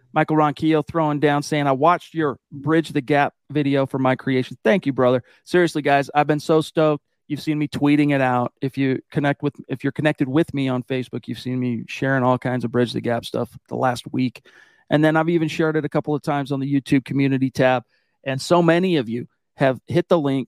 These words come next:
gone and watched the music video for my band, liked it, commented, you've shared it out there,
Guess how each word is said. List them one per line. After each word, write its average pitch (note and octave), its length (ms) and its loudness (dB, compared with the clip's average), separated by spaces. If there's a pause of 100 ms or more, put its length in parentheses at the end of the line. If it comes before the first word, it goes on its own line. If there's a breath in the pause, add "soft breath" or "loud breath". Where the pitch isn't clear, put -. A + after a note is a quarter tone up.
(120)
gone D3+ 220 0
and E3+ 80 0
watched D#3 320 2
the E3 60 -2
music B2+ 320 -2
video B2+ 280 0
for C3+ 140 -2
my C#3+ 160 2
band, B2+ 460 -2 (320)
liked C#3+ 340 2
it, E3 180 -2
commented, D3 640 -2
you've A#2+ 140 -10
shared D3 320 -2
it C3+ 100 2
out C3 260 2
there, B2+ 260 0